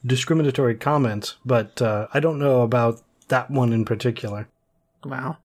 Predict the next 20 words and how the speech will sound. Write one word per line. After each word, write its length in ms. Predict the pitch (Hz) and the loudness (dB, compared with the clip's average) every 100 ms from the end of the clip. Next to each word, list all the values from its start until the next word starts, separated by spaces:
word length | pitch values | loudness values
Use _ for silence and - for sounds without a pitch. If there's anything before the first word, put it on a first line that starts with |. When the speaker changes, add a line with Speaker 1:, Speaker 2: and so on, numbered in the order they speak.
| _ | _
Speaker 1:
But 120 | 147 170 | 0 4
what 160 | 185 | 4
he 100 | 190 | 4
did 220 | 180 254 | 2 2
say 280 | 208 226 185 | 2 2 2
after 240 | 170 165 175 | 2 0 0
trying 260 | 190 185 175 | 0 2 0
to 60 | |
push 300 | - 170 117 | 2 2 2
this 280 | 143 202 202 | 2 2 0
through, 460 | - 147 139 127 139 | -6 2 4 4 4
or 260 | 127 120 | 2 2
get 200 | 117 147 | 2 2
it, 180 | 135 104 | 0 0
get 160 | 127 127 | -2 0
it 100 | 113 | -2
started 460 | - 165 175 147 | 0 2 2 2
at 120 | 117 107 | 0 -4
least, 440 | 117 113 123 - - - | -2 0 -2 -8 -10 0
is, 540 | 147 139 131 117 - | 2 4 4 0 -4